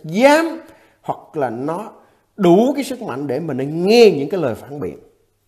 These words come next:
Nó không bao giờ nó dám đối chọi với người dân một cách sòng phẳng, một cách minh bạch để mà nó nghe những cái lời phản biện. Tại vì khi mà nó ngồi, nó đối diện với người dân một cách để mà phản biện một cách sòng phẳng và minh bạch á,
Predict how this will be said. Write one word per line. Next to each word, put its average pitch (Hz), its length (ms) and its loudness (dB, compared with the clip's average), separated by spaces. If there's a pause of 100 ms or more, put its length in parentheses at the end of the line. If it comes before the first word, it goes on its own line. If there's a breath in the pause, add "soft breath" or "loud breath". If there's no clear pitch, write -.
(680)
Nó 240 100 -4
không 269 180 -2
bao 254 200 6
giờ 208 320 6
nó 220 60 0
dám 240 460 4
đối 285 380 4
chọi 151 280 6
với 214 100 0
người 180 200 0
dân 196 300 2
một 156 140 -6
cách - 200 -2
sòng 165 420 4
phẳng, 170 320 -4
một 220 120 -6
cách 226 160 -10
minh 208 300 0
bạch - 220 -2
để 165 120 -6
mà 156 140 -6
nó 165 100 -6
nghe 175 240 0
những 147 180 -4
cái 175 100 -4
lời 120 140 -2
phản 123 240 -14
biện. 82 160 -12 (540 soft breath)
Tại 226 120 6
vì 226 140 6
khi 277 280 2
mà 233 120 0 (440 loud breath)
nó 285 140 2
ngồi, 214 480 8
nó 233 120 2
đối 247 200 2
diện 190 200 0
với 233 80 -4
người 185 220 2
dân 202 200 2
một 180 100 -6
cách 214 120 -6 (800)
để 170 260 2
mà 196 100 -2
phản 151 300 -4
biện 143 180 2
một 147 100 -6
cách 202 140 -8
sòng 151 220 -2
phẳng 156 260 -8
và 175 60 -6
minh 196 160 -8
bạch - 220 -2
á, 180 120 -14